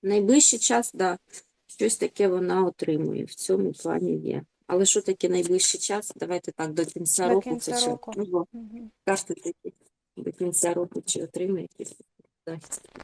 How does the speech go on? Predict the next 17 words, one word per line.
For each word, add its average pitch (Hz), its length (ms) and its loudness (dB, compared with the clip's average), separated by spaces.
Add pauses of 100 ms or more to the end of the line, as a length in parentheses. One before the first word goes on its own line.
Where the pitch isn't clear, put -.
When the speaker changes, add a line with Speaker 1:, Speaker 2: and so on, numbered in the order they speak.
(140)
Speaker 1:
кінця - 320 -4
року. - 340 -14 (1900)
О, 214 300 8
да, 202 260 4 (280)
тут - 160 2 (120)
прям 208 300 6
так, 190 240 0 (140)
м, - 560 -6
і 185 60 -4
щось 220 220 0
таке 208 260 2
дуже 196 340 2
гарне, 208 300 4
якісь 185 300 -2
уже 190 160 0
домовленості 180 800 4
є. 165 200 0